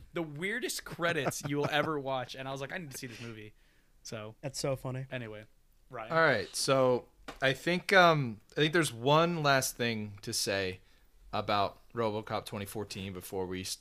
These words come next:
Speaker 3: start calling it an episode. Um, and it's something that was lingering on my mind once it happened, and I've wanted to ask the group to see if they thought the same as me. When it's revealed that,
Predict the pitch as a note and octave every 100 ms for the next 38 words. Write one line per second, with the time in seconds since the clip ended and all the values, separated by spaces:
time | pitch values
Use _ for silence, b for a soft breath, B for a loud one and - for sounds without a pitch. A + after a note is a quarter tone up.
0 | - - F#2+ F2+ - F#2 F#2 F#2 F2+ E2
1 | F2 - F2 F2 - B B B B -
2 | G#2+ A2 A2 G#2 G#2+ G#2+ - B2+ - D#3
3 | D3 D3 C#3+ A#2+ B2 G#2+ A#2+ B2 B2+ A#2+
4 | A2+ A2 A2 G#2 G#2 G2+ F#2+ - - -
5 | G#2 G2+ G2+ F#2+ B2 A#2+ B2+ A#2+ G2+ F#2
6 | F#2+ A2 A2 A2 D2 G#2 G2 - - G#2
7 | F#2+ F#2+ - - F#2+ - F#2 F#2 G2+ F#2+
8 | F#2 - _ _ _ - A#2+ F#2 - F#2
9 | F2+ E2 E2+ D#2+ D#2 - b b b b
10 | b b b _ _ _ _ _ _ _
11 | A#2 E3 F#3 G3 F#3+ F3+ - _ - -
12 | _ _ _ D3+ D#3 - E3+ C3 C3+ E3+
13 | G3 G#3 D#3+ C3+ A#2+ A#2+ A2